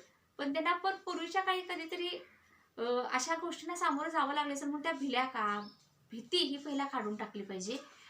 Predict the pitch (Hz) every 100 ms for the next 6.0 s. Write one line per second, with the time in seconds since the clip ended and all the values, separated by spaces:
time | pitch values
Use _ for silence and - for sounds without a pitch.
0 | - 226 262 240 - 285 320 349 349 349
1 | 330 320 320 311 294 277 247 247 254 254
2 | 254 247 247 247 285 311 - - - 285
3 | 226 294 330 - 370 370 - - - 320
4 | 320 285 311 311 254 254 226 226 294 294
5 | 262 262 - 240 294 330 320 302 294 311